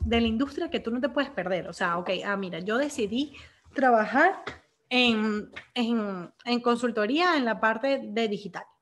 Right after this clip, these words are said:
¿ok? Entonces, ¿cuáles son esos tres libros de digital que yo me tengo que leer que están posicionados en la industria? ¿De qué hablan? ¿De qué van? ¿Ok? Porque yo tengo que entender como...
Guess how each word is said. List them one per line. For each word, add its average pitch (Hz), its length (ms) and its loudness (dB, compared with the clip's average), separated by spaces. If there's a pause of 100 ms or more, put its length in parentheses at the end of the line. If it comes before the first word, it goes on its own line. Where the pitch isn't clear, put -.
(140)
¿ok? 208 200 -6
Entonces, 233 480 -4
¿cuáles 339 320 -2
son 381 120 -8
esos 359 180 -4
tres 339 220 -2
libros 285 240 -2
de 285 80 0
digital 233 480 -4 (360)
que 202 160 0
yo 240 160 2
me 285 100 0
tengo 302 240 -2
que 208 100 -6
leer 208 300 -4
que - 80 -6
están 202 340 -6
posicionados 202 540 -6
en 226 80 -4
la 196 60 -6
industria? 175 340 -10
¿De 214 180 -4
qué 240 140 -2
hablan? 175 340 0 (220)
¿De 220 160 -2
qué 262 140 2
van? 175 260 -2 (380)
¿Ok? 202 160 -4 (160)
Porque 240 240 -4
yo 302 240 2
tengo 269 320 -2
que 269 80 0
entender 233 500 -2
como... 196 320 -6